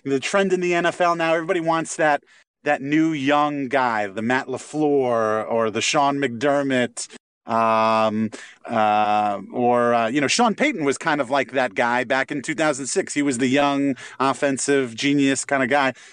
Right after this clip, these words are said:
Um, so, you know, and I don't know who's out there, but, uh,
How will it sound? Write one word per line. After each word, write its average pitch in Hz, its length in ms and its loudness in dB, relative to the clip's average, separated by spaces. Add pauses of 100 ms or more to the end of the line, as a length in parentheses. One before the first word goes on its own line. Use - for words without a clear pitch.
(100)
Um, 143 520 0
so, 151 440 0 (300)
you 151 80 -4
know, 156 80 2
and 156 240 2
I 165 60 2
don't 170 160 -2
know 170 100 0
who's 160 240 -4
out 151 220 2
there, 143 380 0 (180)
but, 135 440 -4
uh, 127 340 2